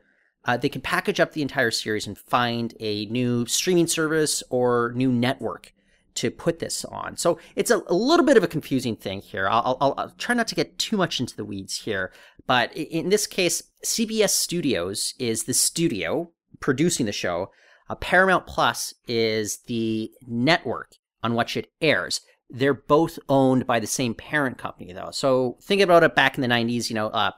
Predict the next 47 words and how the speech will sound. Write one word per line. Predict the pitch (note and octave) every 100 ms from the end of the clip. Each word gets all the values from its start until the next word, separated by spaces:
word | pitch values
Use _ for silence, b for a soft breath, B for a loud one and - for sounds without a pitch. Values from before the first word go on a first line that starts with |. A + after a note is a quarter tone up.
| B B -
Friends | - D#3+ D#3+ D#3+
was | D3 B2+
produced | - - B2+ B2 -
by | A2
Warner | G#2+ C#3 D3
Brothers, | B2+ A#2+ G#2 G#2 A2 - b b b -
but | C3+
it | C3 -
aired | C#3 C3
on | B2 A#2 - -
N | A#2+
B | A2 G#2
C, | - C3+ F2+ F#2
which | G#2+ -
is | A2+ -
now | A#2+ A#2
affiliated | G#2+ A#2+ A2 G2 G2 F#2+
with | F#2+ -
Universal. | B2 A2 C#3+ - - - b b b _
Uh, | G2+
<laughs> |
th-, | G#2+ -
so | C#3 F3
those | E3+ G3
are | F#3
two | - - G#3+
different | F#3 B2+
parent, | - A2 A2+ -
uh, | C3 G#2+ G2+
like, | A2 -
parent | C#3+ B2+ -
companies | - A2 G2
involved. | G#2+ G#2 F2+ -
So | B2+ G#2+ B B B B -
this | A3+
is | B3+
actually | B3+ B3 A#3+ -
more | E3+ G#3+
of | G#3
a |
better | D#3+ F3+ A#3+
thing | B3+ A#3+
about | A3 -
maybe | F3 G3 G3
the, | - D3+
the, | C3 B2 B2+ -
some | - C#3+